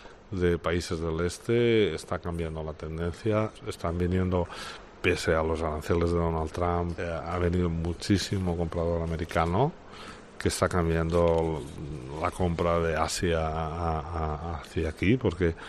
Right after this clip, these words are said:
si a nosotros nos ponen un veinte por ciento de arancel, a lo-, a los chinos les ponen un cuarenta, un cincuenta por ciento. Latino-, eh, Latinoamérica, latinoamericanos han venido muchos, mexicanos han venido muchísimos, colombianos han venido muchísimos,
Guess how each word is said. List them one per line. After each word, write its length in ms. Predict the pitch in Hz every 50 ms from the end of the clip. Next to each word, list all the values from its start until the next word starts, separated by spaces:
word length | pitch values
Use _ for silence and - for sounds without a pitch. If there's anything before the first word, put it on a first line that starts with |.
| - - - - -
si 160 | - - -
a 60 | 95 85
nosotros 440 | 85 82 90 90 - 98 95 92
nos 160 | 92 95 90 -
ponen 260 | - 101 95 92 92
un 220 | 87 87 87 87
veinte 260 | 85 87 85 82 -
por 160 | 80 82 82 -
ciento 300 | - 90 80 - 85 80
de 60 | 80
arancel, 400 | 78 80 - - 92 87 85 78
a 80 | 71
lo-, 300 | 73 73 76 76 71 -
a 40 | 87
los 200 | 85 82 80 -
chinos 340 | - - 87 85 85 85 82
les 120 | 85 80
ponen 280 | - - 85 82 82 80
un 160 | 80 80 80
cuarenta, 420 | 78 - - 76 - 85 82 82 85
un 100 | 80 80
cincuenta 340 | - 85 80 82 76 -
por 180 | 78 - - -
ciento. 400 | - - 101 101 110 135 175 - - 110
Latino-, 480 | 107 104 101 - - 104 98 98 95 -
eh, 140 | 95 92 - - -
Latinoamérica, 920 | 101 98 95 85 95 95 92 92 90 92 92 92 95 90 - 98 92 90 90 92 -
latinoamericanos 960 | - 101 98 95 90 90 - 90 85 85 82 82 82 - - 90 90 90 82 98
han 180 | 90 82 80
venido 100 | 80 80
muchos, 460 | 80 90 110 - - - 151 160 160
mexicanos 600 | 135 117 90 - - 92 - - 80 76 73 76 - -
han 100 | 78 76
venido 240 | 73 73 76 - - - - 78
muchísimos, 680 | 76 - - 101 104 104 127 127 123 127 131 127 - -
colombianos 540 | - 85 85 87 80 80 82 85 82 78 - -
han 140 | 87 76
venido 220 | 76 73 71 - - - - -
muchísimos, 600 | - - - 104 107 - 127 123 123 135 214